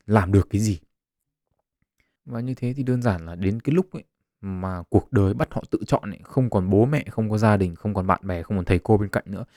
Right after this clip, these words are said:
bắt họ phải tự chọn một cái con đường riêng cho mình rồi, thì họ lại đứng giữa trời và họ cũng chẳng biết là phải làm gì,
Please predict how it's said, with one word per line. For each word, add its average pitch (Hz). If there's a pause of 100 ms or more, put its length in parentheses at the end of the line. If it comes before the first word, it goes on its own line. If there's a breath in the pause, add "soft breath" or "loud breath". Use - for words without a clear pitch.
(240 soft breath)
bắt -
họ -
phải -
tự -
chọn 95
một 101
cái 107
con 113
đường 92
riêng 104
cho 101
mình 92
rồi, 82 (640)
thì 131
họ 127
lại 120
đứng 131
giữa 156
trời 131
và 120
họ 107
cũng 156
chẳng 98
biết 160
là 113
phải -
làm 92
gì, 98